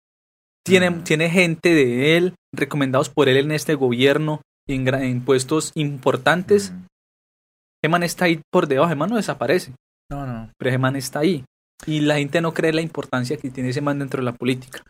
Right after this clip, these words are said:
Speaker 2: Claro, no, ese puta es, <laughs> ese
Speaker 1: Dentro de
Speaker 2: man
Speaker 1: la maquinaria.
Speaker 2: Sí. Yo conocí a ese, a ese man en,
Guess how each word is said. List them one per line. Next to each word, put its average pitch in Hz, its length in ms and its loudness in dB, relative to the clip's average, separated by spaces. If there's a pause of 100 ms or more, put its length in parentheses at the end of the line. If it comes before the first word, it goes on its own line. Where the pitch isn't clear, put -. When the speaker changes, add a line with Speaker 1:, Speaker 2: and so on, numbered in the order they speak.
(120)
Speaker 2:
Claro, 117 460 0
no, 107 180 -6
ese 104 200 -6
puta 127 180 -4
es, 127 380 -4
<laughs> - 60 -20
ese - 440 -12
Speaker 1:
Dentro 156 280 2
de 143 60 4
Speaker 2:
man - 0 -
Speaker 1:
la 135 80 4
maquinaria. 131 640 -2 (420)
Speaker 2:
Sí. 107 300 -10 (320)
Yo 117 80 -4
conocí 131 320 -2
a - 40 -2
ese, 127 340 -2
a 127 100 -8
ese 123 160 -8
man 123 260 -4
en, 123 400 -8